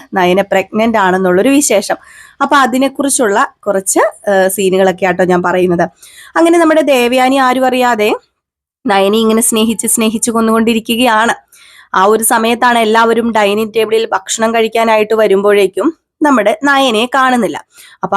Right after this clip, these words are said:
ആദർശാണെങ്കിൽ നയനയെ വിളിക്കുന്നുണ്ട്, "വാ ഭക്ഷണം കഴിക്കാം" എന്നൊക്കെ പറയുന്നുണ്ട്. പക്ഷേ ഭ-, പക്ഷേ ഭക്ഷണം കഴിക്കാനായിട്ട് നയന തയ്യാറാകുന്നില്ല. "എനിക്ക് വേണ്ട, എനിക്കറിയില്ല ഭക്ഷണത്തിനോട്, കുറച്ച് ദിവസമായിട്ട് എനിക്ക് എന്തോ ഒരു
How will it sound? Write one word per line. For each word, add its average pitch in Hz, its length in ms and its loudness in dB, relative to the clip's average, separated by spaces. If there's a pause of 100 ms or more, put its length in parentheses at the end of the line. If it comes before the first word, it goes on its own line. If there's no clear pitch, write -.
(120)
ആദർശാണെങ്കിൽ 240 720 -2
നയനയെ 240 340 0
വിളിക്കുന്നുണ്ട്, 226 540 -2
"വാ 208 180 0
ഭക്ഷണം 208 420 -6
കഴിക്കാം" 214 340 -2
എന്നൊക്കെ 214 300 -2
പറയുന്നുണ്ട്. 196 480 0
പക്ഷേ 190 280 0
ഭ-, 196 180 -4 (120)
പക്ഷേ 190 420 -4
ഭക്ഷണം 202 460 -2
കഴിക്കാനായിട്ട് 202 640 0
നയന 196 260 2
തയ്യാറാകുന്നില്ല. 196 840 0 (520)
"എനിക്ക് 196 280 -2
വേണ്ട, 190 340 2
എനിക്കറിയില്ല 196 720 2
ഭക്ഷണത്തിനോട്, 214 640 -2
കുറച്ച് 208 280 -2
ദിവസമായിട്ട് 208 500 0
എനിക്ക് 202 300 0 (260)
എന്തോ 202 260 -2
ഒരു 196 160 2